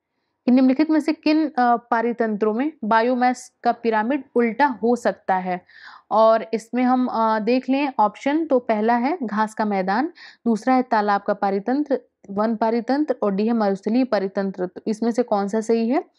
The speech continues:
विकल्प देखेंगे, ए है केवल एक, बी है एक और तीन, सी है केवल दो और चार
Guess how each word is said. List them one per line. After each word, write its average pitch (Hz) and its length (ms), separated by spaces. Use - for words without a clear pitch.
विकल्प 233 280
देखेंगे, 247 440
ए 220 220
है 226 120
केवल 208 380
एक, 294 200
बी 247 200
है 247 120
एक 220 320
और 208 120
तीन, 277 340
सी 254 280
है 262 80
केवल 220 380
दो 202 240
और 190 100
चार 240 320